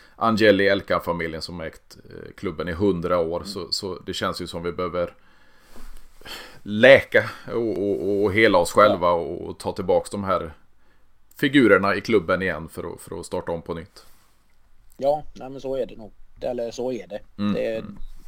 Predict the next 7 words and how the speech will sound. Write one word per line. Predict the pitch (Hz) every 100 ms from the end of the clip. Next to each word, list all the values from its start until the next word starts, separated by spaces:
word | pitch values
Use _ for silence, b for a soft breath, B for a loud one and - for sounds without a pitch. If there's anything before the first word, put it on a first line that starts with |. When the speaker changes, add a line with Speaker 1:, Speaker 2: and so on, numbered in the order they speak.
| - -
Speaker 2:
det, | 120 117 113 107 _ _ _ _ _ - b b -
det | 147
behöver | 170 156 143
lägga | 165 120 110
sig. | - 123 143 - _ _ _ -
Men, | 127 123 123 123
eh, | 123 120 117